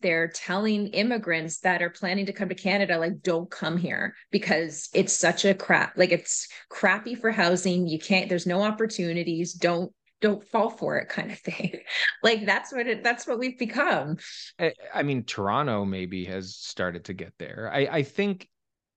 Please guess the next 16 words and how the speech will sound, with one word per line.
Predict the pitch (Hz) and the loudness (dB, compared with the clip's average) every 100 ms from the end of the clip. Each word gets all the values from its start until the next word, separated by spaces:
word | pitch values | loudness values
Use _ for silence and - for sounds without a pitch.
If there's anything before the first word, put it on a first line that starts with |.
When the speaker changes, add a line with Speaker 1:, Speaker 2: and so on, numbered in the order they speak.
| _ _ _ _ _ - | _ _ _ _ _ 0
Speaker 2:
it | 156 160 | 2 4
is | 180 - | 4 2
frustrating, | - 135 117 - - 107 101 101 98 101 | -4 0 0 0 -2 0 2 0 -2 -4
and | - 113 | -2 -2
I | 107 | -2
get | 107 117 - | -2 -2 -2
that | 110 | -6
Toronto's | - 110 104 95 | -2 0 0 -2
the | 101 | -2
economic | 92 - 98 92 95 - | -4 -2 -4 -4 -6 -8
engine | 101 95 98 92 | -6 -4 -4 -4
and | 90 | -6
center | - 101 90 92 87 | -6 -6 -6 -6 -8
of | 85 | -8
the | 92 | -12
country, | - 87 - 113 135 | -10 -10 -6 -6 -6